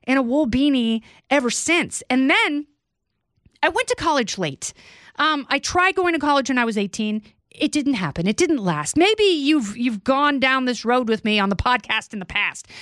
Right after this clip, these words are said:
I went to Pasadena City College for three weeks. I was taking a communications class and an advertising class. In communications, if you got an internship at a radio station, you got ten extra percentage points in the class.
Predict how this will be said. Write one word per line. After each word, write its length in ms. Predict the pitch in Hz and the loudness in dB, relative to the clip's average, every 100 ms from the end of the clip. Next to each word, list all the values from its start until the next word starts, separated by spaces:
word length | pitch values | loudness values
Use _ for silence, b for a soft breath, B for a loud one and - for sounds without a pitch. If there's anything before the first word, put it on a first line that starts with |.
| B | B
I 60 | 294 | -2
went 140 | 403 | -2
to 40 | |
Pasadena 540 | - 339 302 294 285 285 | 0 0 0 -2 -2 -2
City 280 | - 254 254 | -2 -4 0
College 380 | 254 233 226 - B | 0 0 -4 -8 B
for 140 | - 285 | -6 -6
three 300 | - 240 262 | -4 -2 0
weeks. 480 | 190 156 - - - B B | 0 -2 -4 -6 -6 B B
I 80 | - | -4
was 140 | 247 | -4
taking 340 | - 294 294 240 | -2 -2 0 -2
a 60 | |
communications 680 | 220 240 285 302 302 285 269 | 0 2 2 2 0 0 -2
class 600 | - 269 240 240 240 - B B | 0 2 2 2 -2 -12 B B
and 120 | - 247 | -6 -2
an 100 | 233 | 0
advertising 640 | 214 202 185 190 170 170 | 0 -2 -4 -4 -2 -4
class. 280 | 185 180 175 | -2 -4 -2
In 100 | 214 | -4
communications, 760 | 269 311 339 320 302 302 302 - B B | -2 -2 0 -2 -2 -2 -4 -8 B B
if 120 | - | -8
you 40 | |
got 160 | 185 277 | 0 0
an 80 | 392 | 0
internship 640 | 370 381 - 349 339 349 | -2 -2 -2 -2 -2 -2
at 60 | 320 | 0
a 20 | |
radio 300 | 294 294 294 | 0 0 -2
station, 440 | 277 277 269 269 262 | -2 -2 -2 -2 0
you 60 | |
got 240 | 240 240 - | 0 -2 -4
ten 240 | - 311 | 0 2
extra 560 | 294 - - 254 226 214 b b b b b - | 2 -2 -2 0 0 -2 b b b b b -4
percentage 480 | 269 262 247 226 - | -2 2 0 0 -2
points 300 | 247 226 208 | -2 -2 -2
in 60 | |
the 60 | 196 | -4
class. 580 | - 175 147 - - | -2 -2 -4 -6 -8